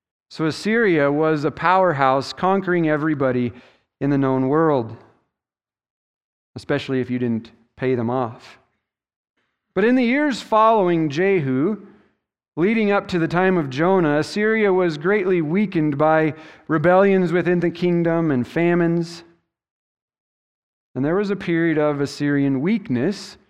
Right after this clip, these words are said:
and this is when Jeroboam was able to push back the northern territories and the northern border,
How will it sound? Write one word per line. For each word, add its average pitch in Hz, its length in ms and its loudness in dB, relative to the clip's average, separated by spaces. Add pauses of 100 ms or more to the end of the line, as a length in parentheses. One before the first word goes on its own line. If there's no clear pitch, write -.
(840)
and 127 120 -2
this 208 160 -2
is 220 120 -4
when 208 280 2
Jeroboam 160 560 2
was 147 180 0
able 151 280 0
to 151 180 -4
push 185 300 -4
back 139 360 -2
the 127 300 -2 (1000)
northern 156 440 0
territories 123 760 -2
and 123 100 0
the 123 60 0
northern 120 400 -2
border, 127 540 -2